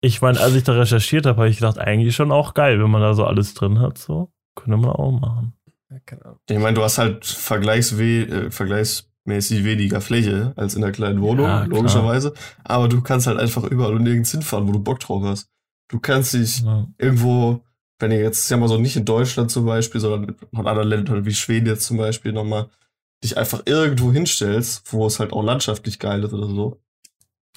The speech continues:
Speaker 3: Ist
Speaker 1: Ja,
Speaker 3: halt
Speaker 1: und ich
Speaker 3: auch
Speaker 1: meine,
Speaker 3: was.
Speaker 1: es gibt ja auch mittlerweile schon so einige Jobs, wo man so sagt, yo, work from anywhere.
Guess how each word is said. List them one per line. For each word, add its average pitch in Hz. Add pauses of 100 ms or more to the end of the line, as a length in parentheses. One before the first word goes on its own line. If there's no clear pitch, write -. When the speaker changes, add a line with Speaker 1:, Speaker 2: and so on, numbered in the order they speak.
(200)
Speaker 3:
Ist -
Speaker 1:
Ja, 120
Speaker 3:
halt 110
Speaker 1:
und 110
ich 104
Speaker 3:
auch 110
Speaker 1:
meine, 117
Speaker 3:
was. 101
Speaker 1:
es -
gibt 123
ja 127
auch 117
mittlerweile 120
schon 117
so 113
einige 117
Jobs, 113
wo 113
man 113
so 107
sagt, 107
yo, 110
work 107
from 110
anywhere. 113